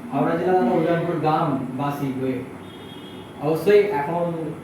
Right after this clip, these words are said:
রাইকে একটু ছোট্ট সম্বর্ধনা, মানে আমাদের যতটা, যতটা সম-,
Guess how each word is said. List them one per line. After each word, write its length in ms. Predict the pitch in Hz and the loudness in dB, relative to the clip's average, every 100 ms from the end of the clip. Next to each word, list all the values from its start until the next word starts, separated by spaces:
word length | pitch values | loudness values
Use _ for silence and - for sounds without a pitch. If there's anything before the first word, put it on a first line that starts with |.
| - - - 135 135 135 | -16 -18 -12 -6 -2 0
রাইকে 300 | 143 151 170 | 2 2 0
একটু 240 | - 180 170 160 160 | -4 0 2 2 0
ছোট্ট 220 | 156 - 190 175 - | -4 -4 -2 0 0
সম্বর্ধনা, 640 | 156 156 165 156 165 170 170 | 2 2 2 2 2 4 4
মানে 140 | 165 | 4
আমাদের 280 | 151 165 165 | 2 2 2
যতটা, 280 | 156 123 156 160 165 165 | 0 0 0 0 -2 -2
যতটা 220 | 156 160 | 0 0
সম-, 400 | 160 147 160 160 | 0 -2 -2 -2